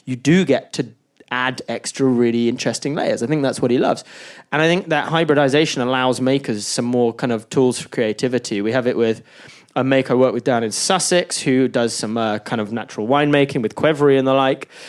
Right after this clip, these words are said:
and been doing the old, like, Qvevri fermentations. You're saying you're giving kind of oxygen contact in a barrel-like way, but from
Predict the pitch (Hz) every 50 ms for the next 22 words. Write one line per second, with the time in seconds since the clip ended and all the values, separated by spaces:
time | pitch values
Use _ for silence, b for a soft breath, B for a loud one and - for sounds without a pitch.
0 | B B B B B 143 131 127 127 123 120 - 135 123 113 147 143 139 139 139
1 | 135 131 135 120 113 - - - 143 151 151 160 160 147 - 165 156 139 135 123
2 | 113 - - 123 123 120 - - 127 127 120 - - 113 107 - - 120 117 113
3 | 110 110 113 107 101 - - 127 104 117 107 104 120 113 107 117 151 170 - -
4 | - 139 123 110 - 123 117 117 - 120 110 - - 120 107 101 98 - - 139
5 | 143 151 143 135 131 131 131 131 - - - 127 127 127 123 127 123 104 98 -
6 | - - - - - 110 104 104